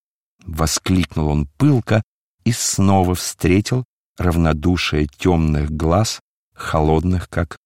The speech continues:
дно морское. «Юдифь, ты не узнаёшь меня? Я Варава!» Капризные губки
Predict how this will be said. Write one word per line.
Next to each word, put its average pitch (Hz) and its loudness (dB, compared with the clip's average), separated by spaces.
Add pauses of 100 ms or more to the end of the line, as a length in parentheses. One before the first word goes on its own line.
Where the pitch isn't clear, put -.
(240)
дно 92 0
морское. 69 -8 (640)
«Юдифь, 80 0 (460)
ты 80 -2
не 85 2
узнаёшь 87 2
меня? 73 0 (580)
Я 85 2 (600)
Варава!» 87 2 (1120)
Капризные 110 2
губки 104 0